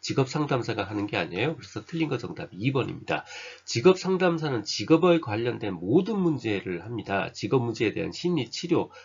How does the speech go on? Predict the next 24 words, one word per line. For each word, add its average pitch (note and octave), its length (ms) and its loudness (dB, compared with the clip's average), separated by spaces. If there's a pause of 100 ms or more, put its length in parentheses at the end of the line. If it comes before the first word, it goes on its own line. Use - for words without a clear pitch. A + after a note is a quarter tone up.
(160)
구인 D3 380 2
구직에 A#2+ 420 0
관련한 F2 460 -8
거, G#2+ 300 -2
그다음에 F2 280 -6
직업 - 380 -4
적응 G#2+ 420 -2
문제, F#2 300 -4
직업 - 340 -8
전환 A2+ 480 -2
문제, A2+ 460 -4 (320)
그다음에 F#2+ 380 0 (260)
은퇴 D3+ 360 6
이후의 A2+ 360 2
직업 G#2 260 -2
상담 F#3 460 -2
부분까지, G2+ 800 -4 (240)
어, - 320 -10
가 B2+ 340 0
직업 - 320 -4
상담사의 A2+ 480 0
역할에 F#2+ 580 -2
해당하는 C#3+ 520 -2
부분입니다. F2 680 -10